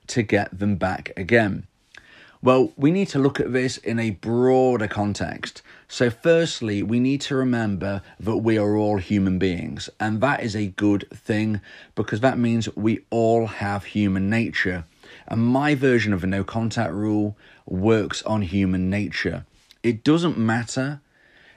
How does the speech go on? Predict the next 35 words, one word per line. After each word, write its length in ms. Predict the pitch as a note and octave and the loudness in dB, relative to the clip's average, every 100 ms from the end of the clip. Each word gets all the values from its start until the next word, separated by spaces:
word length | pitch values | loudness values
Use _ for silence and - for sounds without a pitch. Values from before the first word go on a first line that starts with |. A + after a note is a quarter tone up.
| _ | _
if 260 | - G#2+ - | -4 -4 0
you 280 | A#2 B2 G#2+ | 4 4 4
have 180 | G#2 | 0
used 400 | F#2+ A2 A2+ G#2+ | 0 0 2 0
my 180 | A2 G#2+ | 2 2
version 300 | G2+ G#2 G2+ | 2 0 0
of 80 | G2 | 0
a 40 | |
no 120 | G2+ G2 | 0 -2
contact 380 | G#2 G2+ G2+ | -2 -4 -2
rule 140 | G2+ G2 | 0 -2
before. 500 | E2 - F#2+ G2+ G#2 - - | -2 -4 -2 -2 -4 -16 -8
It 200 | A#2+ A2+ | -6 0
doesn't 380 | E3+ G3 G#3 D#3+ | 2 2 0 0
even 400 | D3 A#2+ A2+ G#2+ | 2 2 2 0
matter 480 | B2+ C#3 - F#2 F#2 | 0 -2 -4 -4 -4
if 180 | A#2+ A#2 | -4 0
your 100 | B2 - | 0 0
ex 260 | - - | -4 -2
knows 320 | A2+ A2+ F#2+ | -2 0 -2
this. 360 | D2 - G2+ - _ - - | -4 -10 -10 -16 _ -20 -10
It 100 | C3 | 2
doesn't 300 | F3+ D#3 C3 | 2 2 0
matter 360 | C3+ C#3 - C#3 | -2 -2 -4 -6
if 140 | A#2+ | -2
your 120 | B2 - | -4 -2
ex 320 | B2 G2 - - | -4 -4 -10 -4
knows 680 | G#2+ A#2 C3 C3 A2 F#2 E2 | 0 2 4 2 2 -2 -6
of 160 | F#2+ | -4
my 180 | G2+ G2 | -2 -2
version 300 | F2+ F#2+ F2 | -2 -2 -4
of 100 | E2+ | -4
no 140 | F2+ F2 | -4 -4
contact 360 | F2+ E2+ F#2 | -6 -6 -6
rule. 280 | E2+ F2 | -8 -8